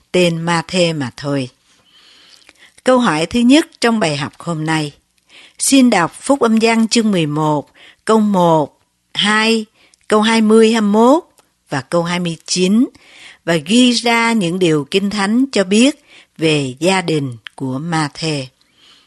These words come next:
Trước hết, chúng tôi xin đọc Phúc Âm Giăng chương mười một, câu một và hai và câu hai mươi, hai mươi mốt như sau. Có một người đau tên là Lazarus ở Bethany,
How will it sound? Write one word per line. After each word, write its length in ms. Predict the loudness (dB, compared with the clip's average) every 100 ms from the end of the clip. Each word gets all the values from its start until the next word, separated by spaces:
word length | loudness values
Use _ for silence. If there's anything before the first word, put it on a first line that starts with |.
| _ _ -20 -20 -2
Trước 180 | 0 2
hết, 200 | 0 0
chúng 180 | 0 2
tôi 300 | 4 4 2
xin 280 | -2 -2 -2
đọc 340 | -4 -4 _ _ _ _ _
Phúc 180 | -4 0
Âm 160 | 0
Giăng 360 | 0 -2 -2 -6 -4
chương 220 | -2 0
mười 120 | 0
một, 500 | -2 -4 -6 -8 -8
câu 140 | -4 -2
một 380 | -2 -4 -4 -6 -12
và 200 | -6 -6
hai 460 | -4 -2 -2 -4 -8 _ -20 -20 _ _
và 100 | -10
câu 240 | -6 -4 -4
hai 200 | -4 -4
mươi, 440 | -2 0 0 -4 -12
hai 180 | -10 -6
mươi 180 | -4 -6
mốt 280 | -4 -4 -6 -10 _ _ -8
như 160 | -6 -4
sau. 400 | -4 -4 -4 -10 _ _ _ _ _ _ _ _ _ _ _ _ _ _ _ _ _ _ -2
Có 100 | 2
một 280 | 4 2 0
người 200 | -2 0
đau 400 | 0 0 0 -2 _ -2
tên 160 | 0 0
là 180 | -2
Lazarus 840 | -4 -4 -4 -2 0 0 0 -2 -4 -8
ở 240 | -8 -6
Bethany, 720 | -2 -2 -2 -6 -4 -4 -4